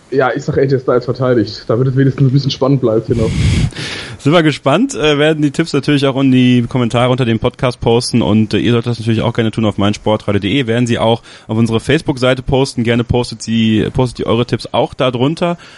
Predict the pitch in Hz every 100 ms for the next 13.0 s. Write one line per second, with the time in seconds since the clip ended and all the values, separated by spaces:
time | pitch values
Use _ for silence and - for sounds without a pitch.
0 | - - 156 185 117 113 143 156 160 -
1 | 135 151 170 190 220 - 151 151 160 160
2 | 160 135 139 214 220 214 180 185 160 156
3 | 160 160 160 135 160 131 104 101 95 101
4 | - 92 98 139 175 131 127 _ - 117
5 | 113 - 117 110 175 - 175 131 127 135
6 | 175 - 165 156 160 127 104 117 117 113
7 | 101 104 104 107 113 101 104 101 117 113
8 | - 117 107 117 120 120 107 107 - 107
9 | 131 143 - - - - - - 110 113
10 | 156 170 151 170 151 160 - 143 143 143
11 | 147 123 147 160 - 160 156 - 123 117
12 | 131 127 127 - 127 127 127 127 127